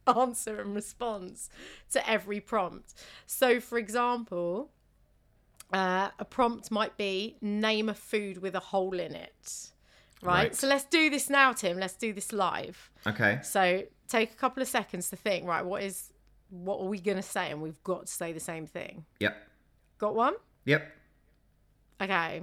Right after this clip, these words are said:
Speaker 1: let's do a three, two, one, then say it.
Speaker 2: Okay.
Speaker 1: Three,
Speaker 2: Three, two,
Speaker 1: two,
Speaker 2: one.
Speaker 1: one.
Speaker 2: Donuts.
Speaker 1: Donut. Yeah! Okay, we won, we won. So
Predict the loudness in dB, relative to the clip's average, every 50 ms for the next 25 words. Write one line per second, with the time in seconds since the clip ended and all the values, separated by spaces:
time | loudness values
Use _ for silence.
0 | -10 -6 -4 -4 -4 -2 -2 0 0 0 0 -2 -4 -4 -4 -2 -2 -2 -2 0
1 | -2 -2 -2 -4 -6 -8 -8 -8 -6 -6 -6 -6 -6 -8 -10 -14 -20 -20 -8 -6
2 | -6 -2 2 2 2 2 2 -2 -10 -20 _ _ _ _ _ _ _ _ _ _
3 | _ _ _ _ _ _ -20 -16 -10 -6 -2 0 4 6 8 8 8 8 6 4
4 | 0 -2 -6 _ _ _ _ _ _ -8 0 4 4 6 6 8 6 6 4 2
5 | 0 -2 0 0 2 2 2 2 2 0 -2 -4 -8 -14 _ _ _ _ -14 -8
6 | 0 4 8 10 12 12 12 12 10 8 8 6 4 0 -4 -8 -10 -14 _ _
7 | _ _ _ _ _ 10 12 12 12 12 12 12 12 12 12 12 10 8 8 6
8 | 6 6 6 6 6 6 4 2 4 6 10 10 12 12 12 10 8 8 6 6
9 | 6 4 4 4 4 4 2 0 0 0 0 0 0 2 2 2 0 0 0 0
10 | -2 -2 0 2 2 2 2 2 -2 -2 -2 -2 -2 0 -2 -2 -2 -2 0 0
11 | 0 -2 -2 -4 -6 -8 -8 -12 -16 -16 -12 -6 2 6 6